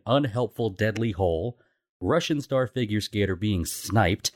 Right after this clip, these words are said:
I R A leader getting plugged by Vincent, Deirdre fleeing away from danger,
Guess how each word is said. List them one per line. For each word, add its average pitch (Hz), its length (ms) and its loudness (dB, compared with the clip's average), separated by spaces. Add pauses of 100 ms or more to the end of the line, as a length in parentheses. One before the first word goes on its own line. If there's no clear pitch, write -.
(320)
I 156 200 0
R 143 180 0
A 127 160 2
leader 110 320 0
getting 98 320 0
plugged 127 480 0
by 110 160 0
Vincent, 85 440 -4 (300)
Deirdre 143 400 0
fleeing 95 380 0
away 85 240 0
from 82 200 -2
danger, 80 460 -2